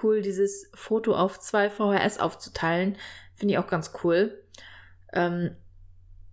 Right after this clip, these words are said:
ich finde immer, dass die Titel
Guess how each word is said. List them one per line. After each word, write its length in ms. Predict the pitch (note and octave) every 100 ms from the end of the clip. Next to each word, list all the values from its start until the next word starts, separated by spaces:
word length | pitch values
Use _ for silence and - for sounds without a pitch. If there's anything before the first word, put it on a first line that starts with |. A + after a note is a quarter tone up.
| - - - - - - -
ich 120 | - -
finde 180 | G#3+
immer, 280 | A3+ A3+ A3+
dass 160 | E3+ -
die 500 | G3+ F#3 F3 - - _ - - -
Titel 640 | - A3 G#3 F#3 F3 F3